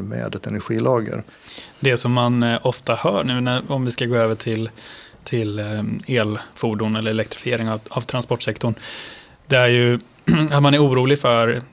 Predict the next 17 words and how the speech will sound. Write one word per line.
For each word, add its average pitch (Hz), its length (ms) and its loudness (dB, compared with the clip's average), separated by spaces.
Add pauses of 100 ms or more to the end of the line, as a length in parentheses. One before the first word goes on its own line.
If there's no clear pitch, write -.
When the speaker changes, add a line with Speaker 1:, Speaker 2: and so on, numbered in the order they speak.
(140)
Speaker 2:
för 120 220 0
effektbrist, - 1080 -4
eh, 147 60 -2
när 123 140 4
Speaker 1:
Mm. 120 140 4
Speaker 2:
alla 120 180 4
kommer 113 220 -2
hem 117 140 0
från 117 140 -2
jobbet 120 460 0
och - 100 -2
ska 117 140 -4
ladda 117 300 0
samtidigt, 120 640 0
sätta 117 180 -4
på 117 180 -4
spisen. 120 640 -4